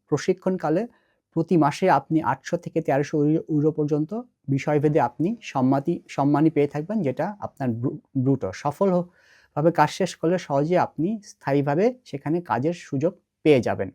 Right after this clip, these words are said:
প্রস্তুতির জন্য টিপস, জার্মান ভাষা শেখার জন্য এখন অনলাইনে এ ওয়ান, এ টু, বি ওয়ান,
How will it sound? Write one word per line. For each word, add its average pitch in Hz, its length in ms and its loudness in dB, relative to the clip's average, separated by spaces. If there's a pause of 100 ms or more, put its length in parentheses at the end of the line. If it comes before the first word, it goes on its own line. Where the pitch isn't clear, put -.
(400)
প্রস্তুতির 208 460 4
জন্য 190 220 6 (400)
টিপস, 180 260 4 (240)
জার্মান 151 360 2
ভাষা 170 340 -2 (360)
শেখার 170 380 2
জন্য 160 240 6
এখন 156 420 0
অনলাইনে 151 540 2 (140)
এ 151 120 0
ওয়ান, 156 260 4 (440)
এ 143 100 -6 (100)
টু, 160 140 -2
বি 143 220 2
ওয়ান, 156 160 4